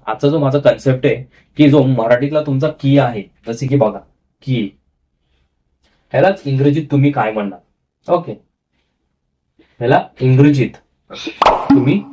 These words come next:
काय म्हणणार? बघा, हे की काय करतं, आधी कीचा तुम्ही आहे ना एक रूल समजून घ्या. की काय करतं, हे वाक्य, ओके, इथं की आणि प्लस इथं परत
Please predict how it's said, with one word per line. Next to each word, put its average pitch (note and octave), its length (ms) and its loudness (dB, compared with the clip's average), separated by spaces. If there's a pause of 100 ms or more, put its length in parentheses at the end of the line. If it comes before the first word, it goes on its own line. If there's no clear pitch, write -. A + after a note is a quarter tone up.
(200)
काय C3 160 0
म्हणणार? A2 260 -10 (300)
बघा, D#3 200 -4 (420)
हे D#3 80 -2
की F#3+ 200 -2
काय E3 240 -2
करतं, C#3+ 280 -4
आधी C3+ 160 -8
कीचा D3 320 0
तुम्ही D3 220 -4
आहे A#2 80 -6
ना A2+ 80 -8
एक B2+ 180 -10
रूल C#3+ 200 2
समजून B2 380 -4
घ्या. A2+ 160 -8 (400)
की D3+ 140 -2
काय D3 180 -2
करतं, C3 400 -4 (240)
हे C3 100 2
वाक्य, C#3 580 0 (920)
ओके, C3 440 -2 (1200)
इथं B2 260 2
की D3+ 480 -2 (1500)
आणि A#2+ 200 -2
प्लस C3 380 2
इथं B2+ 160 0
परत C#3 280 0